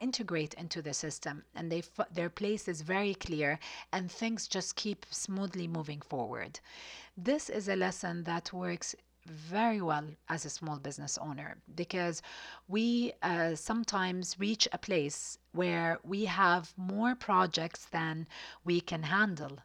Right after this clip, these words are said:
let's say, especially if you're a consultant or if you're a coach. So you reach to a point where you know that you s-, you start, you need to start growing your team. However,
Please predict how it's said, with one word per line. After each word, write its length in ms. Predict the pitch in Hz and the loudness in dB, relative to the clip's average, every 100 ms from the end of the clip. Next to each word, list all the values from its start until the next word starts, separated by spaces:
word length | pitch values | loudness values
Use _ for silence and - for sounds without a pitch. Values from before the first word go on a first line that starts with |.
| - | -6
let's 200 | 160 160 | -6 -2
say, 320 | - 139 143 - | 0 0 -2 -8
especially 440 | 156 - 190 180 | -8 0 2 2
if 120 | 165 156 | 0 -4
you're 160 | 139 | -4
a 60 | 135 | -4
consultant 760 | 151 139 - 143 - 143 - - | -6 -4 -2 -2 -4 -14 -16 -10
or 220 | 143 139 | -4 -4
if 180 | - - | -4 -8
you're 140 | 139 139 | -8 -8
a 60 | |
coach. 420 | - - - - - - - - - | -4 -4 -2 -2 -2 -10 -12 -12 -10
So 300 | - 190 180 | -2 2 4
you 120 | 190 | 2
reach 300 | 196 269 - | 0 2 2
to 100 | - | 2
a 40 | - | 0
point 380 | - 208 202 - | 0 -2 -2 -2
where 160 | 196 | 0
you 200 | 180 190 | 0 0
know 180 | 214 240 | 2 2
that 340 | 220 196 - | 2 -2 -2
you 60 | 190 | -4
s-, 140 | 160 - - | -6 -10 -6
you 220 | 175 175 | -4 -2
start, 360 | - 214 202 - 190 - | 2 2 2 0 -10 -6
you 180 | 175 170 | -2 0
need 300 | 185 226 208 | 2 4 2
to 240 | - - | -2 -4
start 420 | 175 - 185 180 165 | -4 0 0 -2 2
growing 360 | 170 165 160 151 | 2 4 0 -2
your 200 | 147 147 | -4 -2
team. 460 | - 262 220 147 - _ _ _ _ _ - - | 0 4 2 0 -12 _ _ _ _ _ -12 -4
However, 640 | - 190 262 208 151 | 0 4 4 6 2